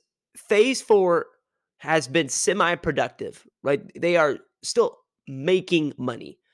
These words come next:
Okay, make no mistake, No Way Home made a ton of money. Black Widow did well.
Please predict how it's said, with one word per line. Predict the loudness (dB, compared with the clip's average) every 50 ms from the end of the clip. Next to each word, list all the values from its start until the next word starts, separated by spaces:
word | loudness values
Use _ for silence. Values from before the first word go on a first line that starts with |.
| _ _ _ -8
Okay, | -4 0 2 2
make | 4 2 4
no | 4 2 2
mistake, | 2 2 2 0 0 2 2
No | 4 4
Way | 6 4 4
Home | 4 2 2 2 4
made | 2 2 2 2
a | 2 0
ton | 0 -4 -6 -4 -2 0 0
of | -2 0 2
money. | 2 2 2 2 -2 -8 -12 _ _ _ _ _ _ _ _ _ _ _ _ _
Black | 6 6 6 6 6 6
Widow | 6 8 8 8 8 6 4 2 -4 _ _ _ _ 0
did | 2 2 2 2 0 -2 2
well. | 4 6 8 8 6 4 2 -2 -6 -12 _